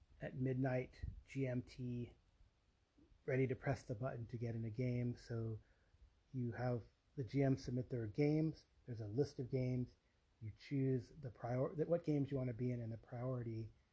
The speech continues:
and boom, it goes into a, a hat, Magic, eight Ball, whatever. Um, and the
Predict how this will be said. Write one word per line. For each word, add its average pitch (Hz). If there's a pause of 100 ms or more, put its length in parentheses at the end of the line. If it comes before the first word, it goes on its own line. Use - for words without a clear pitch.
(440)
and 123 (200)
boom, 151
it 110
goes 123
into 123
a, 110
a 123
hat, 139 (640)
Magic, 127 (340)
eight -
Ball, 123 (260)
whatever. 127 (720)
Um, 120
and 117 (1200)
the 120